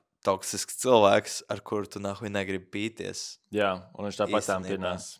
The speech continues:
Speaker 1: Bet viņš pinās, tāpēc, ka viņš redz to idealizēto versiju, viņš redz to piedes-, viņš, viņ-, viņš ir uzlicis viņu uz piedestālu, viņš viņam ir elks.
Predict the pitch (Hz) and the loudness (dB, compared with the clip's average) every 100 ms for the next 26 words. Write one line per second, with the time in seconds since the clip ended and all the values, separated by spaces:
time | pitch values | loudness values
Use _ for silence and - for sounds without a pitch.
0 | _ 120 135 143 - 202 160 110 127 131 | _ -6 -4 -4 4 4 4 -2 -6 -10
1 | - 135 143 143 - 131 131 117 110 113 | -8 -4 -2 -2 0 0 0 -2 -2 -4
2 | 104 113 120 123 - 87 92 104 101 - | -4 -4 -4 -4 -10 -12 -14 -12 -12 -12
3 | 101 113 107 98 - 101 104 101 98 95 | -8 -6 -6 -8 -12 -16 -14 -14 -14 -12
4 | 107 110 98 90 - 98 - - 101 95 | -10 -10 -10 -12 -16 -16 -14 -8 -8 -10
5 | - 92 92 95 95 95 95 98 101 98 | -10 -8 -8 -10 -14 -14 -8 0 0 0
6 | - | -10